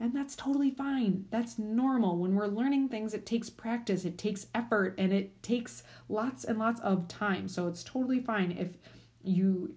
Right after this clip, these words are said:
didn't get all of those right. Okay? It means that you're, you're human,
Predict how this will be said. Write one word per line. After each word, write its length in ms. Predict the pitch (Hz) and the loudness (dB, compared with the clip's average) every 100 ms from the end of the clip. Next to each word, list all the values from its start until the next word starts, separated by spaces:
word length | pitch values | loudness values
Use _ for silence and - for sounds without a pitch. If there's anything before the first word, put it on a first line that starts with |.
| 175 | -2
didn't 300 | 202 220 196 | 0 0 0
get 200 | 190 - | -2 0
all 220 | 180 185 | 0 2
of 120 | 180 | 0
those 420 | 170 170 170 170 - - - | 0 0 0 -4 -12 -18 -6
right. 440 | 170 240 - - - - - - - - | 2 2 2 -12 -20 -20 -20 -20 -20 -20
Okay? 280 | - 170 185 | -8 0 2
It 100 | 208 | 2
means 200 | 202 233 | 2 2
that 120 | 233 | 2
you're, 140 | 196 185 | 2 0
you're 140 | 180 | 0
human, 720 | - - - 233 254 196 170 | -6 -12 6 8 10 6 0